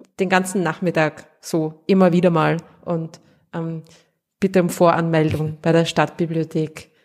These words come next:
Salzburg per E-Mail. Sonst, äh, steht dem nichts, äh, im, im Wege.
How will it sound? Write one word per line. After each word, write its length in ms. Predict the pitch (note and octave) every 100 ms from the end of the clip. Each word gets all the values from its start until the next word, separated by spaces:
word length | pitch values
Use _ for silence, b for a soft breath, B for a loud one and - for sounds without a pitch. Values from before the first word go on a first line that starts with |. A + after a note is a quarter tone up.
| _ _
Salzburg 1120 | - D#3 E3 F3 - - - D3+ D#3 - - -
per 200 | E3+ -
E-Mail. 840 | D#3 D#3+ D#3 E3 E3 D#3+ E3 E3+ b b -
Sonst, 480 | F3+ E3+ E3 -
äh, 260 | F3 F3 F#3
steht 320 | F#3 F#3 F#3
dem 140 | F#3+ F#3+
nichts, 360 | G3 - - F#3+
äh, 220 | F#3 F3+
im, 200 | G3 G3
im 220 | G3 F#3+
Wege. 640 | F#3 F3+ G3 F#3+ G#3 B3